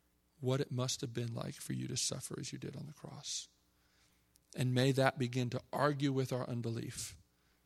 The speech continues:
and to prove to us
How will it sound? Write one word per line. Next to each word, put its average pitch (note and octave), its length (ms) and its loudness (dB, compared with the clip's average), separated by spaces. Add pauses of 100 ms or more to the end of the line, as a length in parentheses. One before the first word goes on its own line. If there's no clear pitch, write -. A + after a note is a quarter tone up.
(1700)
and A#2 140 0
to A#2+ 80 0
prove - 520 4
to - 120 0
us - 480 -2